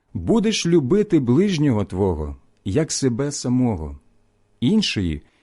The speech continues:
більшої від цих, заповіді немає». І сказав йому книжник:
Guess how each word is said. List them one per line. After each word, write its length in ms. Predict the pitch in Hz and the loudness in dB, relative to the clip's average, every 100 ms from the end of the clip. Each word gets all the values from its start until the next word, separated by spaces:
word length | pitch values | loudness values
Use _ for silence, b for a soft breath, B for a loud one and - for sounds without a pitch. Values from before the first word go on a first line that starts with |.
| _ | _
більшої 560 | 98 160 202 123 127 113 | -4 0 0 2 0 2
від 220 | 110 113 | 0 -4
цих, 400 | - 220 220 - _ _ | -4 -2 -2 -6 _ _
заповіді 640 | 90 76 117 165 160 160 147 | -10 -4 -4 -2 -4 -2 0
немає». 520 | 151 135 92 71 65 _ _ _ _ _ _ _ _ _ _ _ _ _ _ _ _ _ | 2 2 0 -6 -10 _ _ _ _ _ _ _ _ _ _ _ _ _ _ _ _ _
І 120 | 156 | -2
сказав 560 | - - 214 135 120 87 | 0 0 2 2 0 0
йому 260 | 92 139 | 0 0
книжник: 640 | 165 117 110 80 78 73 | 0 0 0 -2 -6 -8